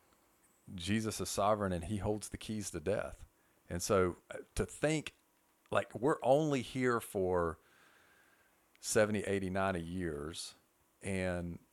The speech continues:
everyone's gonna die, ultimately as a result of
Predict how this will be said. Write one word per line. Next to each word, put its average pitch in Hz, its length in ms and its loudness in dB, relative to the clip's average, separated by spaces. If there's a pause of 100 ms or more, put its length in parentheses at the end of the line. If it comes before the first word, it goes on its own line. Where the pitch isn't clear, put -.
(240)
everyone's 117 680 2
gonna 98 300 0
die, 78 440 -4 (140)
ultimately 110 460 2
as 92 120 -2
a 92 40 -6
result 87 640 -2
of 80 320 -2